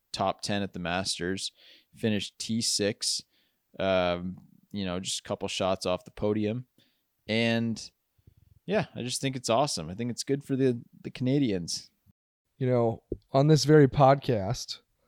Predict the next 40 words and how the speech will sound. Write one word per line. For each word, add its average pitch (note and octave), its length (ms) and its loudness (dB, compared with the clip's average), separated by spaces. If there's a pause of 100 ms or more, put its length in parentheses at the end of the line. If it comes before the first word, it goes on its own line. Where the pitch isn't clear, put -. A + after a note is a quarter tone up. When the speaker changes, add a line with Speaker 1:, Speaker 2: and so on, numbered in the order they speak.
(280)
Speaker 2:
we B2 220 -2
were A#2+ 80 2
talking A#2+ 520 -2
about, G#2+ 500 0 (280)
uh, G#2 320 0 (320)
people A#2+ 540 0
under A#2 220 -2
the A#2 100 2
radar, C#3 580 2 (160)
Speaker 1:
Mm-hmm. G#2+ 240 0
Speaker 2:
you C3+ 60 4
know? B2+ 280 0 (160)
Speaker 1:
Yeah. D#3 260 0 (420)
Speaker 2:
You D3+ 160 8
listed D3+ 400 6
off A#2+ 380 6 (680)
Luke C3+ 280 6
List, B2 600 4 (140)
and A#2 100 0
I C#3 140 6
listed A#2+ 380 4
off G#2+ 260 2
Corey A2 240 -2
Connors. G#2+ 640 -6 (120)
Speaker 1:
Yeah, A#2 300 -2 (180)
we C#3 140 -4
could D3 140 -12
get D3+ 160 4
into B2+ 160 0
the G#2+ 80 0
details G2+ 500 -2
of F#2 140 -8
how G2+ 160 0
you G2+ 180 0
ended G2+ 160 -4
up F#2+ 160 -6
listing G2 360 -6
off F2 220 -6
Corey F2+ 260 -8
Connors, F2+ 440 -8